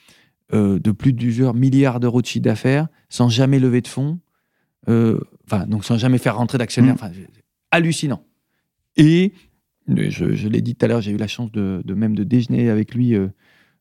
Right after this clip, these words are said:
Speaker 1: à la maison, enfin, chez ma maman, euh, euh, d'une simplicité, une gent-, enfin, une gentillesse impressionnante.
Speaker 2: Ok.
Speaker 1: Euh,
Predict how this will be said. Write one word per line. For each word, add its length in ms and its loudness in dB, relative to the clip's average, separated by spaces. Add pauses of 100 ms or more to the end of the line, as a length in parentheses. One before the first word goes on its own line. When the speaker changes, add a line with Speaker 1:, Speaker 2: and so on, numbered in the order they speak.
(120)
Speaker 1:
à 60 2
la 100 4
maison, 380 2
enfin, 160 -2
chez 120 -4
ma 120 2
maman, 380 2 (580)
euh, 340 -4 (100)
euh, 280 -18 (460)
d'une 460 -2
simplicité, 720 0
une 200 0
gent-, 280 -2
enfin, 260 -4
une 140 0
gentillesse 580 -2 (200)
impressionnante. 720 0 (760)
Speaker 2:
Ok. 140 2
Speaker 1:
Euh, 260 0